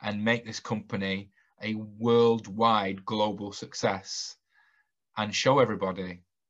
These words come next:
"Well, you missed out." Now, the door is open for all of them. Anybody listening, the door is always open, you know? I've had to eat humble pie myself many, many times in my life, in business and, and relationship and with friends.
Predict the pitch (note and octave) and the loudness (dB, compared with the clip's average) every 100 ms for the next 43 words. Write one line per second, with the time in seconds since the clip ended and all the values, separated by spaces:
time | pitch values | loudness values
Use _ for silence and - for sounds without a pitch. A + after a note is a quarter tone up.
0 | _ A2 D3 D#3 B2+ - D#3 B2+ - B2+ | _ -4 -2 0 0 2 2 0 -2 2
1 | C#3 C3+ E3 F#3+ F3+ D#3 E3 E3+ C#3 A#2+ | 2 6 10 10 8 8 6 6 -2 2
2 | B2 B2+ D3+ B2 A2 F#2+ A#2 D3 C#3+ C3+ | 6 8 8 6 2 0 2 2 2 2
3 | C#3+ D3 - G#2 G#2 G#2+ C3 C3+ C3 C3 | 0 0 -4 -4 -4 0 4 4 4 2
4 | D3 C3 C3 D#3+ A2+ F#2+ F#2 _ - _ | 0 2 2 2 -2 -2 -6 _ -20 _
5 | - A#2 A2 C3+ E3 _ _ _ _ - | -6 0 2 2 0 _ _ _ _ -20
6 | - B2+ D3 D#3+ C3+ B2+ A#2+ A2+ A2+ B2 | -2 4 4 6 4 2 -4 -4 -4 -4
7 | A2 A2 A2 G2+ G#2 A#2+ A#2 - C3+ A2 | -4 -4 0 0 0 -4 -4 0 0 -2
8 | - - C3 C#3+ D3+ A#2+ A2+ B2 G#2+ G2 | -10 -10 -2 -2 0 -2 -2 -2 -2 -4
9 | G#2 G2 G2 G2 F#2+ G#2 A#2 A2+ A2+ A2 | -4 -2 0 -2 -4 -8 -6 -6 -6 -8
10 | - G#2 G2 - - G2 G2+ G#2+ G#2+ - | -8 -10 -12 -16 -16 -10 -4 0 -2 -2
11 | - G#2+ - G#2+ G#2 B2+ A#2 F#2 G2 A#2+ | -6 -8 -6 -8 -2 0 0 -2 -8 -10